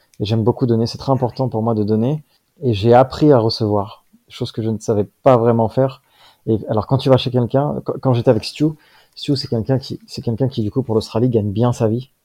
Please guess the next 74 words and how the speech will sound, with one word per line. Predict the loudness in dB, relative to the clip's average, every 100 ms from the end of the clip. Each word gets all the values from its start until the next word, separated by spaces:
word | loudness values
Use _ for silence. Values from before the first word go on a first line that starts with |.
| _ _ _ -14
parce | -12 -6
que, | -4 -2
bah, | -2
quand | -4 -8
tu | -8
travailles | -2 -2
comme | 0 -4
ça, | 0 2
mis | 2 0
au, | 0
lo-, | 0 0
loin | 0 0 2
de | 0
tout, | -2 -4
que | -2
t'as | -2
pas | 0
de | -2
vie |
sociale, | -4 -6 -2 -2
et |
cetera, | -2 -2 0 0 -2 -10 -20 _ -14
tu, | -6 -4 -4 2
t'as | 4
des | 6
avantages | 6 4 4 2 2
forcément, | -4 -8 -4 0 0
euh, | -2 -4 -8
fi-, | -10 -12 -10
financiers, | -6 -6 -2 -4 -4 _ -20 _
donc | -10
tu | -4
gagnes | 0 2
mieux | 2 2
ta | 2
vie. | -2 -4 _ _ _ -6
Et, | -4 -2
et |
du | -4
coup | -2 2
le | 2
fait | 2 -2 -2 _ _ _ _ _ _
de | -4 -2
passer | 0 0 0 2
des |
moments | 2 4 4
avec | 4 2
lui, | 0 -2 -2 _ _ _ -8
bah, | -6
je | -2
me |
rappelle | -2 0 0
des, | 0
des | 0
soirées | -2 2 4 6 4
quand | 0
on |
allait, | 0 2 2
euh, | 0 -2 -4 -6
dans, | -6
dans | -2 -2
le | -2
petit | -6
pub, | 0 6 6
euh, | 6 2 0
du | -2 -4
vi-, | -2
de | 0 0
la | 0
ville, | 0 -2 0
quoi, | 2 2
tu | 0
vois, | 0
euh, | 2 0